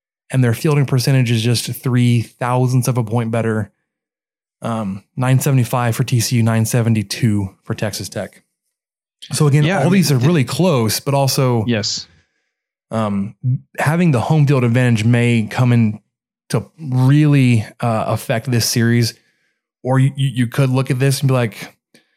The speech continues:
Speaker 1: you know, Oklahoma State may not be as good of a team as we thought they were. Uh, then you went on the road and struggled against Kansas State. Maybe Texas Tech is not as good of a team as you thought they were. And T C U's kind of turning the opposite direction. So this, this series, this,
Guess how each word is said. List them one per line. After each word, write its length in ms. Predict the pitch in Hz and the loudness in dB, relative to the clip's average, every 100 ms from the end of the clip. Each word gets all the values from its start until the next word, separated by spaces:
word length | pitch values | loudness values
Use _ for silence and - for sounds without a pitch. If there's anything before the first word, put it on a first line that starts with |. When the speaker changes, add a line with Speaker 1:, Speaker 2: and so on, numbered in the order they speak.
| _ _ | _ _
Speaker 1:
you 100 | - | -2
know, 120 | 123 117 | -2 2
Oklahoma 440 | 139 135 160 143 | 0 2 2 2
State 320 | 120 127 135 | 0 -2 -2
may 180 | 127 127 | 2 2
not 280 | 131 135 127 | 2 2 0
be 140 | 139 | 2
as 120 | 135 | 2
good 140 | 113 127 | 0 -2
of 60 | |
a 60 | 127 | -2
team 220 | 117 143 | 2 2
as 100 | 135 | 4
we 140 | 120 131 | 2 0
thought 260 | 117 123 | 0 -2
they 120 | 143 | -2
were. 360 | 135 143 156 170 - _ _ _ _ - | 0 0 0 0 -4 _ _ _ _ -12
Uh, 240 | 107 85 113 | -8 -6 0
then 120 | 127 | 4
you 100 | 131 | 4
went 100 | 131 | 4
on 60 | |
the 80 | 135 | 2
road 180 | 117 127 | 2 2
and 100 | 127 | 2
struggled 220 | 131 127 | 2 0
against 240 | 131 120 - | 2 0 0
Kansas 240 | 127 123 | 0 2
State. 200 | 117 120 | 0 0
Maybe 280 | 113 120 127 | 0 0 0
Texas 260 | 123 123 117 | 0 0 -2
Tech 160 | 113 | -2
is 80 | 131 | -2
not 120 | 135 | 0
as 80 | 131 | 0
good 120 | 131 | 0
of 80 | 135 | 0
a 60 | 127 | 0
team 200 | 139 143 | 2 2
as 100 | 127 | 2
you 60 | |
thought 160 | 139 135 | 0 0
they 80 | 156 | -2
were. 340 | 147 160 165 135 _ | 0 0 0 -2 _
And 160 | 113 107 | -6 -2
T 160 | 135 | 0
C 180 | 117 135 | 0 0
U's 100 | 131 | 0
kind 140 | 127 | 0
of 60 | 131 | 0
turning 200 | 135 135 | 2 2
the 80 | 107 | 2
opposite 300 | 113 113 143 | -2 -4 -4
direction. 500 | 135 147 - 165 151 _ _ _ _ _ _ _ _ _ _ _ _ _ _ _ _ | -2 -2 0 -2 -2 _ _ _ _ _ _ _ _ _ _ _ _ _ _ _ _
So 420 | - 127 110 104 123 | -2 0 0 -2 0
this, 220 | 156 - | 0 0
this 280 | 160 156 - | 0 0 0
series, 460 | 185 185 120 - | 2 2 2 0
this, 460 | 143 143 131 - | 0 0 0 -4